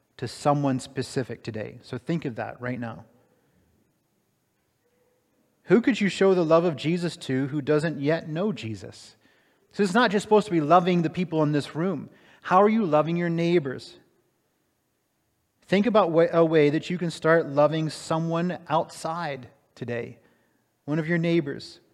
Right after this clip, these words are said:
Can you call, write, or visit a neighbor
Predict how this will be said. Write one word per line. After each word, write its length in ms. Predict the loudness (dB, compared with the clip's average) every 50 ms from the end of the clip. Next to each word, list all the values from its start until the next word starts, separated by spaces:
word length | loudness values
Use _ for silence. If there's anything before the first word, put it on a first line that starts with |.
| _ _ _ _ _ _ _ _ _ _ _ _ _ _ _ _ _ _ _ _ _ _ _ _ _ _
Can 140 | 0 2 2
you 100 | 2 -2
call, 360 | 0 4 4 6 6 6 4
write, 300 | 4 2 2 2 2 2
or 120 | 2 0
visit 340 | 2 2 0 0 0 2 2
a 80 | 2 2
neighbor 480 | 4 2 2 2 2 0 -4 -6 -8